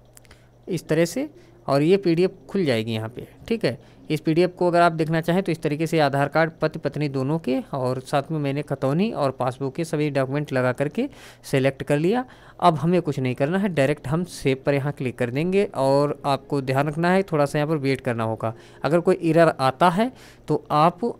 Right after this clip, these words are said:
जो लैंड वाला कॉलम है उसे आप एडिट कर लीजिएगा। ओके, अगर कोई प्रॉब्लम आए तो उसे आप एडिट कर लीजिए और ये सक्सेसफुली आपका हो जाएगा।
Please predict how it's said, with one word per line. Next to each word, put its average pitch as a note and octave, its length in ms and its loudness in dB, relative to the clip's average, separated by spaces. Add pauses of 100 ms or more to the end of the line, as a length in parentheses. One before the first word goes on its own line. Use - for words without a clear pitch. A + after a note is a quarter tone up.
जो D3+ 240 0
लैंड D3+ 480 4
वाला E3 280 4
कॉलम C#3 360 2
है A#2+ 280 -2
उसे E3 200 0
आप F3+ 140 4 (160)
एडिट E3 240 4
कर C3+ 180 2
लीजिएगा। A2 500 -2 (380)
ओके, D#3+ 180 -2
अगर - 560 -10
कोई F3 240 4
प्रॉब्लम C#3+ 400 2
आए D3 140 4
तो F#3+ 140 -2
उसे D#3 220 0
आप E3 160 2
एडिट C3+ 200 -4
कर C3+ 160 0
लीजिए E3+ 340 -4 (300)
और C#3+ 100 4
ये F3 60 6
सक्सेसफुली F3 560 0
आपका E3+ 240 0
हो C3+ 180 -2
जाएगा। A2 400 -8